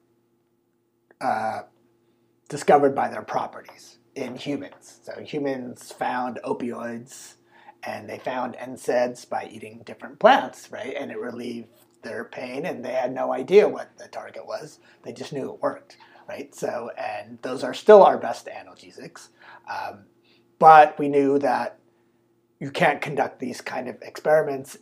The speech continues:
in, say, a mouse model because you don't have enough animals, and you don't have enough people, and you don't have enough money, right? And so it's really impractical.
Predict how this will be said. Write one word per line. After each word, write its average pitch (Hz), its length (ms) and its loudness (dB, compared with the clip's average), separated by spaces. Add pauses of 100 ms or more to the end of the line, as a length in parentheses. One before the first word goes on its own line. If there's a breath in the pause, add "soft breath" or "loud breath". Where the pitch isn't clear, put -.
in, 113 400 -16
say, 117 240 -12
a - 80 -10
mouse 175 340 0
model 156 460 6
because - 420 -12
you 120 60 -14
don't 117 120 -10
have 120 140 -8
enough 123 240 -8
animals, 120 760 -8
and - 100 -20
you 95 60 -18
don't 123 100 -6
have 135 100 -2
enough 127 240 -8
people, 107 380 -14
and 98 100 -18
you 95 60 -20
don't 107 140 -10
have 107 120 -10
enough - 220 -14
money, 85 240 -18 (120)
right? 90 300 -20
And 101 100 -20
so 92 280 -14 (280 soft breath)
it's 120 180 -12
really 135 260 0
impractical. - 720 -16